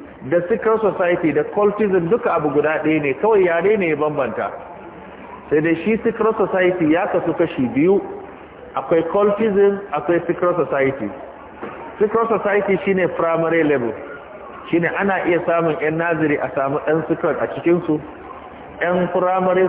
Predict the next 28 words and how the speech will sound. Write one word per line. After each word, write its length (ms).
school 160
a 140
samu, 420
ɗan 240
secondary 400
a 160
samu. 300
Amma 300
hidima 420
na 120
cultism 600
in 140
kina 300
so 100
ki 180
same 300
shi 140
sai 100
dai 120
ki 120
tafi 240
Federal 280
Poly, 340
ko 140
ki 120
tafi 220
Federal 260
University, 540